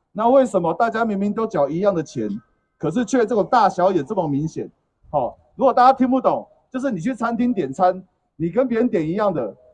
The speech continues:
结果人家来的是全部套餐，你来了没有汤、没有甜点，被打折了，这样你会爽吗？没有人会爽嘛。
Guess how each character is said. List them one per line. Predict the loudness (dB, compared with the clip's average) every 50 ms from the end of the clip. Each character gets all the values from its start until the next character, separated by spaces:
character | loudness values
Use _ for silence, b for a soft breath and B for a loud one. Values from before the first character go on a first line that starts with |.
| _ _
结 | _ 0
果 | 2 2 2
人 | 2 0 0
家 | 2 2 2
来 | 4 4
的 | 2 2
是 | 2 -4 -8
全 | -6 -6 -6 -4
部 | -4 -6 -4
套 | 0 2 2 2
餐， | 0 -2 -4 -4 -4 -4 -2
你 | -2 2
来 | 4 4
了 | 4 2 0 -4 -6 -8 -12 -20 -20 _ _
没 | -6 -4 0
有 | 0 -2
汤、 | -2 0 2 2 2 2
没 | 0 0
有 | -2 -2
甜 | -2 -4 -6 -6 -4
点， | -4 -6 -6 -8 -14 _ _ _ _
被 | -2 0
打 | 0 0 -4 -4 -6 -6
折 | -6 -4 -4 -2 -2
了， | -2 -4 -6 -8 _ _ _ _ _
这 | -2
样 | 0 0 0
你 |
会 | -2 -4
爽 | -4 -4 -4 -4 -4 -4
吗？ | -2 -2 -4 -4 -4 -6 -12 _ _ _ _
没 | _ -4 0
有 | 0 2
人 | 2 2 0
会 | 0 -2
爽 | -4 -4 -6 -6 -6 -6
嘛。 | -6 -10 -12